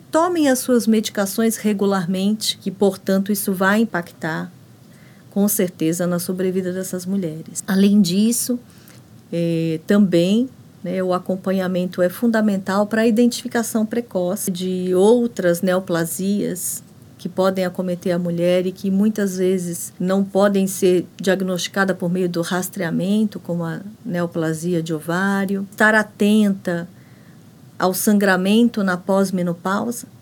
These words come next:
que eu acho que isso é muito importante, né, a esse sintoma. Se ela já entrou na menopausa e ela sangrou,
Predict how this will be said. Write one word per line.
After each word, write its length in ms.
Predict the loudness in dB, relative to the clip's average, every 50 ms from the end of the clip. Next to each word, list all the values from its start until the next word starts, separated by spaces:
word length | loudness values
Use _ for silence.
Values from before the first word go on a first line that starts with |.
| -18
que 120 | -12 -8 -6
eu 60 | -2
acho 240 | -2 -2 -2 -4 -6
que 120 | -8 -6
isso 300 | -4 -4 -4 -4 -6 -6
é 60 | -6
muito 280 | -4 -2 -2 -2 -2 -2
importante, 840 | -4 -4 -6 -8 -12 -10 -10 -8 -6 -4 -4 -4 -6 -6 -10 -10 -10
né, 160 | -8 -6 -4
a 80 | -2 0
esse 240 | 0 0 0 -2 -4
sintoma. 760 | -4 -4 -4 -4 -4 -4 -4 -4 -2 -2 -2 -2 -4 -4 -6
Se 160 | -8 -4 -2 0
ela 180 | 0 0 0
já 180 | 2 2 4 4
entrou 300 | 4 4 2 2 0 0
na 100 | 0 0
menopausa 800 | 0 -2 -2 -4 -4 -4 -4 -2 -2 -2 -2 -4 -6 -6 -6
e 80 | -4 -2
ela 220 | 0 0 0 0
sangrou, 580 | -2 -2 -2 -2 -2 -2 0 0 2 2 0 -2